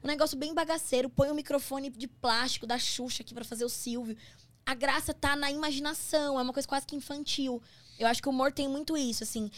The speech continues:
Tem um, um lado criança que o humorista não tem que perder. Porque é onde ele acha graça nessas coisinhas, assim, tipo,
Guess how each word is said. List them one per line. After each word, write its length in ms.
Tem 160
um, 160
um 180
lado 600
criança 680
que 120
o 40
humorista 340
não 80
tem 100
que 60
perder. 500
Porque 180
é 40
onde 180
ele 100
acha 240
graça 320
nessas 320
coisinhas, 600
assim, 260
tipo, 260